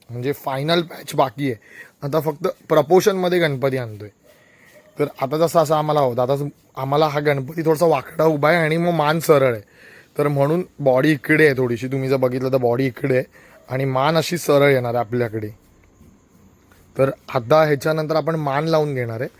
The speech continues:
आणि मग एक एक करून पॅच कायम करत जाऊ.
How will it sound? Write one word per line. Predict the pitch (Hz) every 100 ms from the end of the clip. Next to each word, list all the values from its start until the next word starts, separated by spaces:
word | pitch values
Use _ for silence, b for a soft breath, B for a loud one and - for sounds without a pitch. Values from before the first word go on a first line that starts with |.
| b b b -
आणि | 127 135
मग | 156 170
एक | 156 143
एक | 165
करून | 165 170 175
पॅच | 160 156 - - -
कायम | - 151 151 147
करत | 139 127
जाऊ. | 110